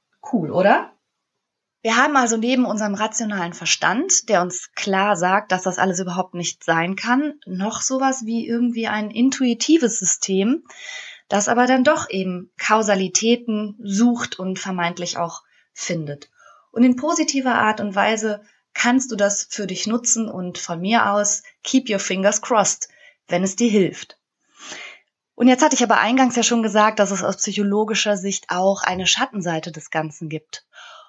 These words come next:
Und zwar findet man magisches Denken ganz häufig im Zusammenhang mit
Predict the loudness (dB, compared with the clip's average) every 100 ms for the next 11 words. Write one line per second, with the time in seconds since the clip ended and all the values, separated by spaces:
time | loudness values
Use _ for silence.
0 | _ _ _ 2 4 2 -2 0 0 2
1 | 0 -2 -4 2 4 4 0 0 4 2
2 | 2 -4 -4 -4 -4 -4 -2 0 0 0
3 | 2 2 2 0 -2 -4 -6 -4 -2 0
4 | 2 0 -2 -4 -4 -4 -6